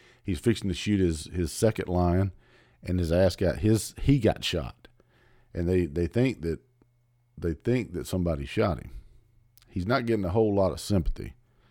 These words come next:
you know. I guess if you, I guess, uh, if you live by the sword, you die by it. But what I'm saying is, is there, it's, it's a senseless,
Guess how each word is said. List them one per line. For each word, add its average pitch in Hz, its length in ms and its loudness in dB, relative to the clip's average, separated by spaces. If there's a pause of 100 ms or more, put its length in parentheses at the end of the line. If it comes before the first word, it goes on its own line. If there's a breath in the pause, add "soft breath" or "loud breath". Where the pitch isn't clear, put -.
(380 soft breath)
you 82 140 -4
know. 73 240 -2 (1400)
I 76 80 -6
guess 110 240 2
if 101 140 -6
you, 107 220 0 (300)
I - 60 -10
guess, 95 420 -4
uh, 90 260 0 (300)
if - 80 -14
you 95 80 -4
live 95 240 0
by 101 160 -2
the 104 80 -2
sword, 107 320 -4
you 104 120 -6
die 104 180 -8
by 78 240 -6
it. - 80 -18 (3000 soft breath)
But 123 120 2
what 170 120 2
I'm 123 140 2
saying 110 340 4
is, 78 460 -4 (840)
is 101 140 -6
there, 110 160 -2
it's, 90 340 -6
it's 104 160 -4
a 87 60 -6
senseless, 95 840 -4